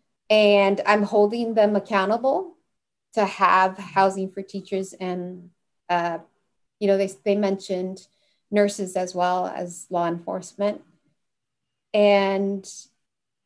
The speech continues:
my logic was also that the people that would live in that complex would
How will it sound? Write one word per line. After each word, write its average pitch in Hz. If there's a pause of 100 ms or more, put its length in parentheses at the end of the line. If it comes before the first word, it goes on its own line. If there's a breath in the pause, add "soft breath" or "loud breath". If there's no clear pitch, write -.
(220)
my 214
logic 220
was 196
also 185
that 180 (180)
the 196
people 208
that 196
would 190
live 190
in 185
that 175
complex 190
would 185